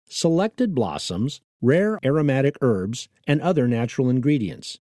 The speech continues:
It is recommended to be drunk straight, on the rocks, or with a dash of mineral water, or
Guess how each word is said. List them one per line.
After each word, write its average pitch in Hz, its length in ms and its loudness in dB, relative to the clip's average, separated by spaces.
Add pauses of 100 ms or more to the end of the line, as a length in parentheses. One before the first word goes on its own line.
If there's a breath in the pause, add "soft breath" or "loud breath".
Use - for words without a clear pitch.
(400)
It 147 80 4
is 143 160 2
recommended 160 600 0
to 131 80 -2
be 117 120 0
drunk 123 320 -2
straight, 185 520 -2 (200)
on 110 180 2
the 104 100 0
rocks, 160 500 -2 (180)
or 190 320 4
with 127 220 -2
a 117 60 2
dash 127 360 -2
of 151 80 2
mineral 160 420 2
water, 80 400 -6 (200)
or 151 380 2